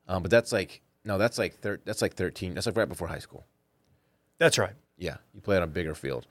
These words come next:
Speaker 2: I think that's when I quit.
Speaker 1: Look, I just want the kid to go out there and have fun, man. That's, that's all I really care about. And if he loves it, I will be a very happy dad.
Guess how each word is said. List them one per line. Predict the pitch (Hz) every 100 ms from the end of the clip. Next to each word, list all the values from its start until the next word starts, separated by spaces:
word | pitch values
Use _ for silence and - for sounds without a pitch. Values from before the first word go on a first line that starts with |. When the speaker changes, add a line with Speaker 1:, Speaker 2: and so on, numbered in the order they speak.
| -
Speaker 2:
I |
think | 135
that's | 139 131
when | 117
I |
quit. | 104 113 101 - _ _ _ -
Speaker 1:
Look, | 143 -
I | 165
just | 185
want | 226
the | 190
kid | - 190
to | 156
go | 165
out | 160
there | -
and | 143
have | 147
fun, | - 120 117 82
man. | 87 92
That's, | 101 -
that's | 117 117 -
all | 113
I | 127
really | 120 117
care | 104 113 107
about. | 98 104 104 104 _ _ _ 107
And |
if | 104
he | -
loves | 92 104 113 110
it, | 120 - _
I | -
will | 107 98
be | 98
a | 92
very | 85 104 104
happy | 98 95 92
dad. | 76 92 92 98 95